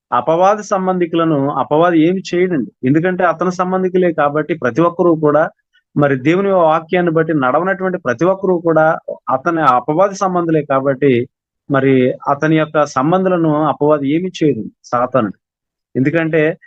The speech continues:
ఎవరైతే దేవుని యొక్క వాక్యాన్ని బట్టి, ఎవరైతే దేవుని బిడ్డలుగా చేర్చబడి, ఎవరైతే దేవుని యొక్క వాక్యంలో ముందుకు కొనసాగుతూ ఉంటారో,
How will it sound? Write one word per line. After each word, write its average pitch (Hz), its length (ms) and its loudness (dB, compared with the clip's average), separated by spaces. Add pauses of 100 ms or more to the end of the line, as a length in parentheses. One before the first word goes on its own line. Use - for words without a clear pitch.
(140)
ఎవరైతే 185 420 2
దేవుని 190 280 2
యొక్క 165 160 0
వాక్యాన్ని 135 500 0
బట్టి, 139 300 0
ఎవరైతే 160 440 2
దేవుని 156 300 2
బిడ్డలుగా 143 360 0
చేర్చబడి, 135 880 0 (240)
ఎవరైతే 180 380 0
దేవుని 165 280 2
యొక్క 170 160 0
వాక్యంలో 156 520 2
ముందుకు 156 360 2
కొనసాగుతూ 139 560 -2
ఉంటారో, 123 520 0